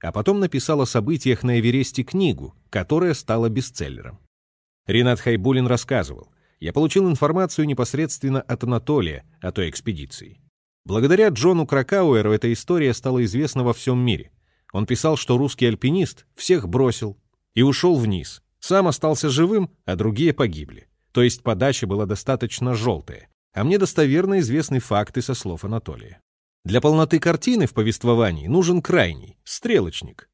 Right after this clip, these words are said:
и Джон Кракауэр нашёл его в лице русского, хотя сам признал, что и группа консультантов по приключениям, и клиенты горного безумия напоминали команды смертников.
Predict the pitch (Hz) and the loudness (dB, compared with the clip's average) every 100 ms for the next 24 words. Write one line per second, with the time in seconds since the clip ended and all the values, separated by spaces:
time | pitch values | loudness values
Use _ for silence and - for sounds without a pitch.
0 | - 92 131 190 - 147 214 226 147 117 | -8 -2 2 2 0 -2 2 4 6 4
1 | 120 120 196 175 139 117 113 - 139 104 | 2 0 2 4 2 2 0 0 0 0
2 | - - 71 - - 123 135 120 127 110 | -6 -10 -14 -16 -6 -2 0 2 2 0
3 | 120 117 120 147 98 - 104 92 127 139 | 0 0 0 0 -2 -2 -4 0 -2 0
4 | 113 113 - 107 92 131 110 - 107 92 | -2 -4 -4 -2 0 -2 -2 -6 -6 -6
5 | - 90 - 127 131 107 87 - _ _ | -6 -8 -2 0 2 0 -2 -8 _ _
6 | _ 113 127 151 196 175 135 120 151 139 | _ -2 2 2 2 2 2 2 2 4
7 | 127 113 117 151 202 87 78 _ _ - | 2 0 0 0 0 -2 -6 _ _ -8
8 | 107 139 151 190 175 139 139 160 139 131 | -2 0 2 2 2 0 0 0 0 -2
9 | - 143 107 - 65 - - _ | -2 -2 -2 -4 -18 -20 -20 _